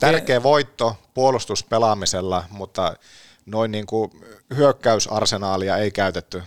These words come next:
Speaker 1: tuossa pelissä, mutta varmasti semmonen kasvojen pesu sitten sen murskaava seitsemän nolla tappion jälkeen, että Kärpät haki varmasti nimenomaan just sen, mitä tuohon kohtaan tarvisi, että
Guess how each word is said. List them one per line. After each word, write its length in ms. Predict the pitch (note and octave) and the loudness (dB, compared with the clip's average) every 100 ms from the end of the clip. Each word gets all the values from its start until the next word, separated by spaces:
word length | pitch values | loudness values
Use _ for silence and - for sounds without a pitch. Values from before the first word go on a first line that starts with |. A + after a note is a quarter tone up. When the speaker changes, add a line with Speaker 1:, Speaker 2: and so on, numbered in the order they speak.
| - | -6
Speaker 1:
tuossa 280 | G2 F#2+ F2+ | -4 -4 -4
pelissä, 360 | E2 D#2+ F2+ | -6 -4 -6
mutta 380 | F#2+ F#2+ G#2+ G#2 - - - - | -8 -4 0 0 -4 -20 -20 -4
varmasti 440 | A#2 C3+ C#3 B2+ A#2+ | 2 2 2 0 0
semmonen 580 | B2 A#2+ A2 G#2 F#2+ F#2+ _ _ _ _ _ _ _ _ _ _ _ _ | -2 -2 -2 0 -2 -4 _ _ _ _ _ _ _ _ _ _ _ _
kasvojen 500 | C3 B2 B2 A2+ G2 | 2 2 2 2 2
pesu 380 | A2 G2+ G2+ F#2+ | 0 0 0 -2
sitten 300 | G#2 - G2 | -4 -4 -4
sen 160 | G2+ G2 G2 | -4 -4 -6
murskaava 480 | G#2+ - - F#2 | -6 -6 -4 -2
seitsemän 400 | G2 G#2 - F#2 | 0 0 0 -6
nolla 160 | F2 E2+ | -6 -6
tappion 420 | F#2 F#2 - F2 | -4 -6 -6 -4
jälkeen, 420 | F#2 F#2 F2+ E2+ | 0 0 -2 -6
että 300 | E2 - F2 - - - - | -8 -4 -4 -4 -14 -10 0
Kärpät 380 | G#2+ G2+ G2+ | 0 0 -4
haki 280 | A2+ A2 A2 | -4 -2 0
varmasti 500 | A2 A2 G2+ - G#2 | 0 0 -2 -6 -6
nimenomaan 640 | G2 A#2 A#2+ A2+ G#2+ G#2 G#2+ | -8 -6 -2 -2 0 -2 -2
just 180 | G#2+ | -6
sen, 260 | - A2+ G#2 | -2 -2 -2
mitä 200 | F#2+ G2 | -4 -6
tuohon 380 | F#2 A#2 G#2 F#2 | 0 2 2 -2
kohtaan 440 | F2 E2+ - F2+ | -6 -4 -6 -2
tarvisi, 360 | G2 G2 E2+ F2+ | 0 0 -2 -6
että 140 | - | -6